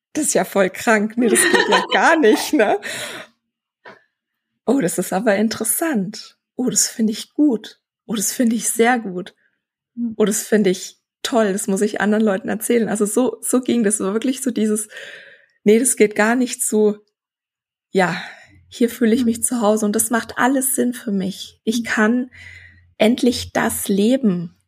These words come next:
Speaker 1: was ich, was ich die ganze Zeit erzähle. Ich konnte das früher immer nicht leben. Ich habe über
Speaker 2: Mhm.
Speaker 1: gesunde Ernährung geschrieben, also was ich damals, ne, in Anführungszeichen für gesunde Ernährung gehalten habe und dachte immer, okay, für mich funktioniert es irgendwie nicht, weil ich zu blöd bin.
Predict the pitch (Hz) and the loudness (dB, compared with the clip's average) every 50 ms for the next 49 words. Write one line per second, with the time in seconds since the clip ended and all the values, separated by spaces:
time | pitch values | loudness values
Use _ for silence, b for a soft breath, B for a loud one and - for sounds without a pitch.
0 | _ _ _ _ _ - 190 214 226 - - - - - - - - - - _ | _ _ _ _ _ -2 -2 -2 -2 -4 -4 -4 -4 -4 -4 -6 -12 -16 -18 _
1 | _ _ _ _ _ _ _ _ _ _ _ _ _ _ _ _ _ _ _ _ | _ _ _ _ _ _ _ _ _ _ _ _ _ _ _ _ _ _ _ _
2 | _ _ _ _ _ _ _ - - 202 208 - 240 - - 220 - 208 208 214 | _ _ _ _ _ _ _ -2 0 0 0 0 -2 -2 -2 0 0 0 0 0
3 | 214 214 - - 208 - - - - - - 233 220 202 190 185 - - - 226 | -2 -2 -4 -4 -4 -4 -4 -6 -4 0 2 2 2 2 0 -4 -6 -2 -2 0
4 | 262 294 247 - 185 - - - - 233 247 220 - - - 220 208 208 208 214 | 0 0 0 -2 -2 -4 -4 -2 2 2 2 2 2 2 2 2 2 2 0 -2
5 | - - - 185 196 220 - - 190 220 - - 240 233 220 - 208 214 214 214 | -4 -4 -4 -2 -2 -4 -6 -8 -12 -10 -8 -6 -2 0 2 2 2 0 0 0
6 | - 233 226 214 208 - 190 190 202 233 285 285 277 226 - - - 240 240 226 | 0 2 2 2 2 0 -2 -2 -2 -2 -4 -2 -2 -2 -2 -2 -2 -2 -2 -2
7 | 202 - - - 196 190 - 208 - - 190 190 202 202 196 - - - 226 214 | -4 -4 -4 -4 -4 -2 -2 -2 -2 -2 -2 0 0 0 -2 -2 -2 -2 -2 -2
8 | 220 - 185 - - 190 - - - 185 220 - 220 - 190 185 202 - 196 208 | 0 -2 -6 -4 -6 -6 -4 -2 -2 -2 -4 -2 -2 -2 0 0 0 0 0 0
9 | 202 202 202 185 185 196 196 208 247 247 B B B B B B B B - 254 | 0 0 -2 -2 -2 0 0 -2 -2 -4 B B B B B B B B -4 0
10 | 226 214 175 170 - - 240 240 180 - 202 165 180 196 - 240 247 - B B | 2 2 2 2 0 0 -2 0 0 2 2 2 2 2 0 0 -2 -2 B B
11 | B B B B B B - 269 214 170 - - - - - 208 208 220 214 220 | B B B B B B -8 -2 -2 0 -2 -2 -4 -2 0 0 2 2 0 -2
12 | 226 - b b b b b b b _ _ _ _ - - - - 302 226 - | -4 -8 b b b b b b b _ _ _ _ -16 -10 -4 -2 0 0 2
13 | - 196 202 208 - - 220 202 - - 214 220 247 269 285 - - - 190 185 | 2 2 2 0 0 0 0 0 0 2 0 2 0 0 -2 -2 -2 0 0 0
14 | 180 208 175 180 180 185 - - 180 185 196 - - - 202 - 208 226 220 - | 0 0 0 0 -2 -2 -2 -2 0 0 0 -2 -4 -4 0 0 0 0 0 -2
15 | - - - 220 220 | -8 -8 -6 -8 -10